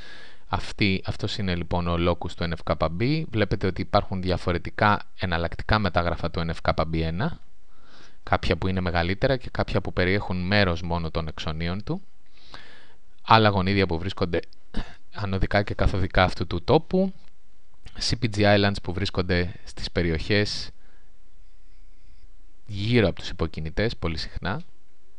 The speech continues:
όπως βλέπουμε εδώ, εδώ. Και με αυτόν τον τρόπο μπορούμε, εκτός από την, ε, ε,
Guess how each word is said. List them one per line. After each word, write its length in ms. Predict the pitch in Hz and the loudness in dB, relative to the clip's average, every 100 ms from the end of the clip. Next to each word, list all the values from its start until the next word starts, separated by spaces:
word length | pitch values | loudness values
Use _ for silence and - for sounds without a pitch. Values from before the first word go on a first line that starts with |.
| - | -8
όπως 200 | 87 82 | -4 -2
βλέπουμε 320 | 80 82 76 | -2 -2 -4
εδώ, 360 | 73 78 92 95 | -2 0 0 0
εδώ. 480 | 80 76 80 98 101 - - - - - - - - - - - - - - - - - - - - - - | 0 0 0 0 -2 -6 -8 -8 -8 -8 -8 -8 -8 -8 -10 -10 -10 -8 -8 -8 -8 -8 -8 -10 -8 -8 2
Και 120 | 156 | 6
με 80 | 143 | 6
αυτόν 180 | - 190 | 6 4
τον 120 | 151 | 6
τρόπο 260 | 156 160 | 6 6
μπορούμε, 680 | 156 135 147 147 120 107 98 - - - - - - - - - - - - - - - - | 6 6 4 4 4 4 2 -2 -6 -6 -6 -6 -6 -6 -8 -8 -8 -8 -8 -6 -6 -8 -4
εκτός 440 | - - 139 - | -4 0 2 2
από 300 | 104 98 95 | 2 2 2
την, 380 | - 104 90 85 | 2 0 0 0
ε, 460 | 82 80 78 73 - - - - - - - - - - | 0 0 -2 -4 -6 -8 -8 -8 -8 -8 -8 -8 -8 -8
ε, 600 | - 90 82 80 78 | -4 0 0 0 -2